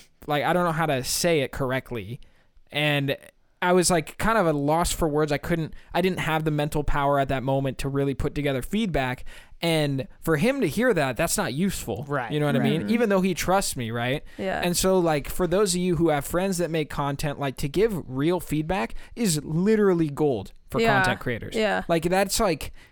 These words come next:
Speaker 1: the most important thing in the world. Saying a song sucks is way less helpful than someone
Speaker 3: <laughs>
Speaker 1: saying,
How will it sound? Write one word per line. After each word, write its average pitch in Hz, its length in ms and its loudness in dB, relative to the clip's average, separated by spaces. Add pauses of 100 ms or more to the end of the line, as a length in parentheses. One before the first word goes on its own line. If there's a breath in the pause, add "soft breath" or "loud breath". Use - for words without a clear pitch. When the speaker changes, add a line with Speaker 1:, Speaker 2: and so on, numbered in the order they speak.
(140 soft breath)
Speaker 1:
the 175 240 2
most 165 600 2
important 160 500 0
thing 156 120 0
in 147 40 -2
the 143 60 -2
world. 123 280 -2 (300 loud breath)
Saying 254 320 2
a 190 60 2
song 202 340 0
sucks - 720 -2 (580)
is 151 540 2 (340)
way 220 300 4
less 180 220 0
helpful 139 380 -2
than 135 140 -4
someone 151 300 2
Speaker 3:
<laughs> - 120 4
Speaker 1:
saying, 143 320 -2